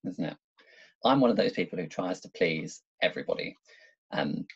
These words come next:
I don't like it when I think somebody's unhappy with me.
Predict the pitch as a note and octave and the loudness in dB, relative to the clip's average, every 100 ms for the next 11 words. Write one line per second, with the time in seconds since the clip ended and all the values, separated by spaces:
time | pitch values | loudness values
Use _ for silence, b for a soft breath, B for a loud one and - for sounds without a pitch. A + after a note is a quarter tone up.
0 | - F#2+ F2 G2 G2 - - - _ _ | 2 4 6 4 4 0 0 -4 _ _
1 | - A2 G2 - F#2+ - F#2+ F#2+ F#2 F#2+ | -8 -4 -2 -2 -4 -2 -2 0 2 0
2 | G#2+ G2 G2 G2 G2 F#2+ G2 | -2 -4 -2 0 0 0 -2